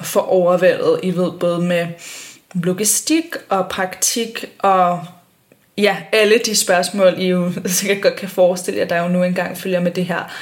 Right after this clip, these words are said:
Og vi har en overordnet plan, og er rigtig gode til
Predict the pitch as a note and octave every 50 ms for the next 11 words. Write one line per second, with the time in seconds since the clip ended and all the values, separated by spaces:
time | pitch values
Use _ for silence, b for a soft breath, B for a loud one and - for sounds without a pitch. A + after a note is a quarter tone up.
0 | B B B B B B B G3+ G3+ G3 F#3 G3 F#3+ - F#3+ E3+ - F3 E3+ E3
1 | - - - A3+ B3 C4+ C#4 C4 B3+ B3+ A#3+ A#3+ G#3+ G#3+ G#3+ G#3 - - A3 G#3+
2 | G#3+ G3+ - G#3 G#3 G#3 G#3 G3+ - - F#3 F3+ F3+ - - - F3+ F3+ F3+ E3+
3 | E3+ F3 F3 - - F#3+ F#3 F#3 F#3 F#3 F#3 G3+ G#3 G3+ B B B B B B
4 | B _ - - - G3+ F#3+ F#3 F#3 F3+ -